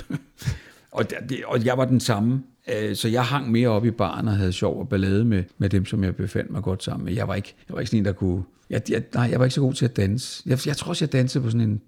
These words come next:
mellemting mellem Peter A G og, <laughs> altså, du ved, sådan lidt, sådan lidt dans sin egen dans. Altså, sådan en mellemting mellem Peter A G og, jeg skulle til at sige Fred Astaire, men det, det er jo ikke rigtigt.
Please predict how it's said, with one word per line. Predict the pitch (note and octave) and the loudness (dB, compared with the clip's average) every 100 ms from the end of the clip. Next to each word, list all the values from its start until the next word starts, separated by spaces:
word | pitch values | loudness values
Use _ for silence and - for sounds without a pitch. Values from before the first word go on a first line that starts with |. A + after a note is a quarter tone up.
| _ | _
mellemting | D3+ E3+ F#3 D#3+ | 0 2 2 4
mellem | C3+ C3 | 4 4
Peter | A#2+ B2 A2 | 2 2 4
A | G#2+ B2+ - | 2 0 2
G | A#2 A#2 | 0 2
og, | G#2 F2+ F2 - A#2 - - | 0 0 0 -2 -8 -4 -4
<laughs> | - A3 - _ - | -2 -4 -6 _ -2
altså, | B2+ - | 0 4
du | C3 | 4
ved, | B2 | 4
sådan | B2 B2 | 4 4
lidt, | A#2 - - - _ - | 2 -2 -18 -20 _ -4
sådan | - D#3+ | 2 4
lidt | C#3 - - | 4 2 2
dans | C#3+ E3+ | 2 2
sin | F3+ D3 | 2 4
egen | A#2 D3+ | 4 4
dans. | C3+ A2 - - - - _ - | 2 0 0 -8 -12 -14 _ -6
Altså, | C3+ A2 G#2+ G#2 - _ | -2 0 2 0 -4 _
sådan | - B2 | 2 6
en | |
mellemting | D#3 F3+ F3+ | 6 4 4
mellem | C#3+ C3+ B2+ A2 - | 6 6 6 4 2
Peter | A#2+ A#2 | 2 4
A | A#2+ A#2 | 4 2
G | B2 G#2+ | 2 2
og, | G#2+ G2 G2 - _ - | 2 2 0 -6 _ -4
jeg | |
skulle | A#2+ A2+ | 0 2
til | |
at | D3 | 2
sige | C#3+ | 2
Fred | - A#2+ A2 | 4 4 4
Astaire, | G2+ - G#2 A#2+ C3 | 2 2 4 4 2
men | A2 G2+ | 2 0
det, | C3+ C3+ C3 - | 2 2 0 0
det | C#3+ | 2
er | |
jo | C3+ | 4
ikke | A2+ - | 4 2
rigtigt. | F#2+ - G#2+ | -2 -2 -4